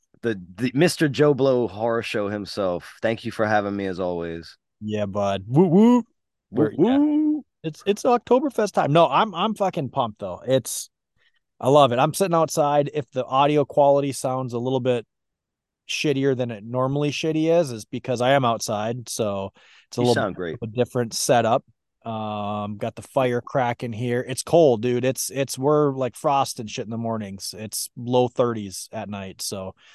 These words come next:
Speaker 1: Well, guess what? It's Lu-, it, down here in Louisiana, we got two cold fronts back to back. So it's feeling,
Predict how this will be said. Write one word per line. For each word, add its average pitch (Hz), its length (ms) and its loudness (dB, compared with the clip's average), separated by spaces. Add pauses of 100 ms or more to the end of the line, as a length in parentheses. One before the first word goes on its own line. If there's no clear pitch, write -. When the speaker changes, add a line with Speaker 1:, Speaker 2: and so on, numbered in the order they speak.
(240)
Speaker 1:
Well, 139 120 -2
guess 156 260 0
what? 165 280 2 (340)
It's 123 240 -6
Lu-, 127 120 0
it, 120 220 -6
down 131 220 0
here 151 120 0
in 147 60 2
Louisiana, 151 540 -2
we 117 180 -4
got 127 240 0
two 160 240 -2
cold 147 300 0
fronts 104 360 -2 (120)
back 107 240 0
to 156 120 -6
back. 113 400 0 (440)
So 120 180 -2
it's 135 240 -4
feeling, 123 460 0